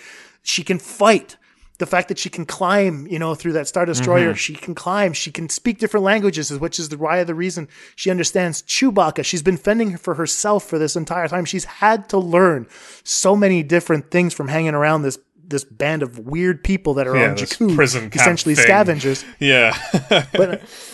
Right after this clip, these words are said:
Speaker 1: and so that's it. But then the fact that we get attached to this individual so quickly and then we don't know who her name is
Speaker 2: Yeah.
Speaker 1: is so cool to me.
Speaker 2: Definitely.
Speaker 1: That at the end of the first act, we're like, she says, "I'm Rey." And then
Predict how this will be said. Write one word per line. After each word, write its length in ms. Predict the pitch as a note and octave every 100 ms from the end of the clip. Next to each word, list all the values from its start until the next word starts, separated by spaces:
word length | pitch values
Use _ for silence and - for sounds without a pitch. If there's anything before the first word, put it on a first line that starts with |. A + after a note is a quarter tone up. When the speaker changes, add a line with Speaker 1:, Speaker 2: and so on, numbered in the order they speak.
| - _ -
Speaker 1:
and 160 | G#3 G3+
so 100 | G#3+
that's 220 | G#3+ G#3
it. 160 | C#4 G3
But 140 | G3
then 240 | A#3 A3+ - _ _ -
the 120 | F#3
fact 260 | - B3+ -
that 80 | G3
we 160 | G3
get 240 | D3+ F3+ G3
attached 560 | - - F3+ F#3+ -
to 80 | F3
this 220 | D#3+ -
individual 720 | D#3+ D3 D3+ E3+ F3+ D3+ B2+ C3+
so 320 | - F#3+ G#3
quickly 640 | - A#3 A#3 F#3+ B2+ A2+
and 120 | E3+ F3
then 100 | F3
we 120 | E3
don't 340 | D3 F3 F#3
know 220 | E3 D#3 D3
who 500 | - F3 E3 D3+ C3+
her 160 | - D3
name 240 | C#3+ C#3
is 200 | C#3+ C3
Speaker 2:
Yeah. 240 | A2+ A2 F#3
Speaker 1:
is 200 | D#3+ C#3
so 440 | - - - G3 D3
cool 380 | - G3 D#3
to 160 | C3+ C#3
me. 240 | A#2+ G#2 _ -
Speaker 2:
Definitely. 340 | D3 C3+ D#3+
Speaker 1:
That 60 | E3+
at 120 | E3
the 120 | F3
end 120 | F3+
of 80 | D#3
the 40 | D3
first 340 | D3+ C#3+ -
act, 180 | D#3 D3+
we're 100 | C#3+
like, 300 | C#3+ C#3 _ _ _ _
she 140 | -
says, 240 | D#3 E3 D3 -
"I'm 280 | D#3 D#3 C3+
Rey." 320 | D#3+ F3+ C#3+
And 200 | C3 D#3+
then 220 | E3 D#3+